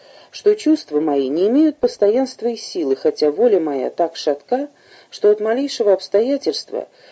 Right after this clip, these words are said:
все добрые мои намерения разрушаются,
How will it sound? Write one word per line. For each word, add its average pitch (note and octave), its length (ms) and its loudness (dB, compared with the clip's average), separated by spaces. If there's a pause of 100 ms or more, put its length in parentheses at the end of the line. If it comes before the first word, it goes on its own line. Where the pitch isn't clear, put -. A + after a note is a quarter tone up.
(120)
все D#4 220 0
добрые D3+ 420 0
мои D3+ 220 -2
намерения B3 600 -2
разрушаются, G#3 960 0